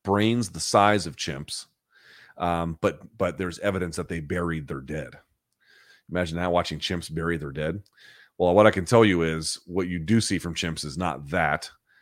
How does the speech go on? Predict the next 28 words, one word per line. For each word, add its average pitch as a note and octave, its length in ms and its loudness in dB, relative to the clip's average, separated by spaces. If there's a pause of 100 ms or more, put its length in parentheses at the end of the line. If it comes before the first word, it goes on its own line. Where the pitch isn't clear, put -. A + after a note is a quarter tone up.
(200)
but E2+ 160 -2
you F2 140 -4
see G2+ 240 -2
from E2+ 280 -4
them D2+ 500 -4 (640)
a E2 500 -4
ton G#2 360 -2
of F#2 120 0
other F2 300 0
range E2 640 -4
of, D2 420 -12 (560)
uh, B1 440 -8 (200)
what F2+ 140 0
I G#2 280 8
would F2+ 180 -2
identify E2+ 520 0
as D2+ 240 -6 (540)
human G#2+ 340 2
behavior, D#2+ 320 -2
but D#2 120 -4
obviously E2 300 -4
more D#2 200 -6
sentient F2+ 520 -2
behavior, D2 580 -6 (560)
and F#2 160 -2
then E2 200 -2
s-, - 460 -10
like, E2+ 280 -4